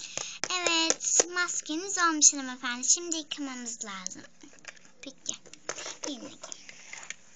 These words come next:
Maskenizi burada yıkayabiliriz. Çünkü burası daha çok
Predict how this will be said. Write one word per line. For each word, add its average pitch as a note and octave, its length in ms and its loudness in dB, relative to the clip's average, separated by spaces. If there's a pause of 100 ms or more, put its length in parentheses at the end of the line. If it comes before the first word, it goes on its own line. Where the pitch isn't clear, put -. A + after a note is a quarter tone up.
(4000)
Maskenizi F4 580 -2
burada E4 180 -6
yıkayabiliriz. B3+ 880 -8 (1080)
Çünkü F4 180 -12
burası F4+ 320 -4
daha D4+ 180 -2
çok C4 220 -8